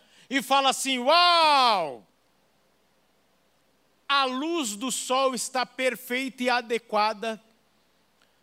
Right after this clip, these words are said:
de forma que eu não preciso ligar a, o farol do meu carro, ligar uma lanterna, et cetera, et cetera."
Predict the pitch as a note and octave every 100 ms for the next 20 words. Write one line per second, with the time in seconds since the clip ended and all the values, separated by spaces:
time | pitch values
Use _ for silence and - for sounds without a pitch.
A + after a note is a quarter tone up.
0 | _ _ C#3+ G3+ G#3+ A#3 A3+ A3+ - A3+
1 | A3 G#3+ A3 G3+ A3 A3+ F3+ G#3+ G3+ E3+
2 | G3 G3+ F#3+ F#3 E3+ E3+ - E3+ - E3+
3 | D#3+ G3+ G3 G#3+ G3+ - G3 G3 F3 E3
4 | C3+ _ _ C#3+ C#3 D#3+ F#3 F#3+ F#3+ F#3
5 | E3+ - F#3 G3 F#3+ F3 E3+ D#3 - -
6 | F#3+ F#3+ F#3 D#3+ D3 - D3 A#2+ _